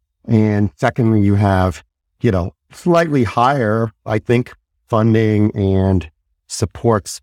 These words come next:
built into the, the city public service and other systems that reflect the fact that this system used to be run, uh, on a pretty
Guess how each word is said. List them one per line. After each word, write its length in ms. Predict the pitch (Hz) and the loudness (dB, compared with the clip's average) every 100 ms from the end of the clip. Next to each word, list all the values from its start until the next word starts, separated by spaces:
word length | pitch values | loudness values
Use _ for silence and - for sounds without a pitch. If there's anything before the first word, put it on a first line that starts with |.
| - | -4
built 340 | 107 101 - | -2 -2 -2
into 240 | 98 92 95 | -4 -2 -2
the, 220 | 92 85 | -2 -6
the 120 | - 90 | -8 -8
city 260 | - 95 | -4 -4
public 300 | 90 95 90 | -2 -4 -6
service 340 | - 98 87 95 | -4 -2 -2 -2
and 80 | |
other 200 | 95 87 | -2 -2
systems 560 | 82 101 - 95 85 - _ _ _ | -4 -8 -6 -6 -6 -8 _ _ _
that 140 | - | -6
reflect 460 | 98 95 - 120 - | -2 -4 -2 -4 -2
the 100 | 104 | -8
fact 420 | - 107 85 - | -2 -2 -2 -6
that 120 | 90 - _ _ _ _ | -10 -12 _ _ _ _
this 300 | - 92 - - | -4 -4 -6 -14
system 440 | - 107 - 87 87 | -6 -6 -2 -2 0
used 240 | 113 - | -2 -2
to 80 | 95 | -4
be 140 | 90 | -2
run, 380 | 90 87 87 85 - _ _ _ - | 0 0 0 -4 -8 _ _ _ -6
uh, 240 | 87 87 92 | -2 -2 -2
on 180 | 95 92 | -2 -2
a 100 | 90 | -2
pretty 720 | - - - 101 90 85 85 | -6 -6 -2 0 -2 -4 -6